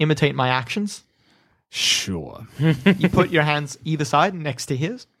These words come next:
Speaker 2: Yep.
Speaker 1: He says, "I."
Speaker 2: I.
Speaker 1: Your name?
Speaker 2: Periwinkle O'Rourke.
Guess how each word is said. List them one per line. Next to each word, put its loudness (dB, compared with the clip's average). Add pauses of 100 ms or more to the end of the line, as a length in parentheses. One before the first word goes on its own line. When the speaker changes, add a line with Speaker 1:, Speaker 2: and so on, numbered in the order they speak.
(120)
Speaker 2:
Yep. 4 (320)
Speaker 1:
He -14
says, -6 (800)
"I." 2 (840)
Speaker 2:
I. 2 (1500)
Speaker 1:
Your -18
name? -14 (840)
Speaker 2:
Periwinkle 4
O'Rourke. 4